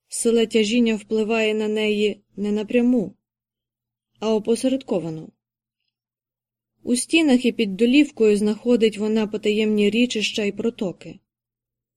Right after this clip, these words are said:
Вона просочується і дзюркотить у найнеймовірніших напрямках, виходячи на поверхню у найнесподіваніших місцях.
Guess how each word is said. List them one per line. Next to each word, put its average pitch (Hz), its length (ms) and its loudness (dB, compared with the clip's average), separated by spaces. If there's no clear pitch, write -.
Вона 254 260 2
просочується 269 1080 2
і 214 140 -4
дзюркотить 226 840 0
у 208 120 0
найнеймовірніших 220 1300 2
напрямках, 165 800 -8
виходячи 208 720 2
на 185 100 -2
поверхню 190 680 -4
у 208 120 -2
найнесподіваніших 208 1400 -2
місцях. - 600 -6